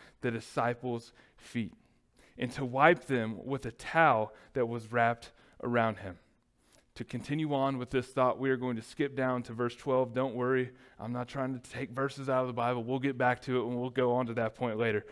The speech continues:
John thirteen, twelve through twenty, we continue on this same train of thought.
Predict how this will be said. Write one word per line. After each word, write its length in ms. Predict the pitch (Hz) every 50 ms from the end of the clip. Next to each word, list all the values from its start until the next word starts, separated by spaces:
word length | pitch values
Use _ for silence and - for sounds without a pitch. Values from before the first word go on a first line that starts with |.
| - - - - -
John 340 | 123 135 147 143 143 147 139
thirteen, 460 | - 156 151 143 - - 151 143 139
twelve 260 | - - 147 139 135
through 160 | - 147 135 123
twenty, 300 | - - 147 143 143 135
we 160 | 135 135 131
continue 520 | - 131 127 - - 156 151 147 135 120
on 160 | 110 127 127
this 140 | 127 127 127
same 320 | - - 135 131 131 127 123 - - - -
train 240 | - - 147 135 131
of 80 | 127 123
thought. 400 | - 135 127 123 123 - -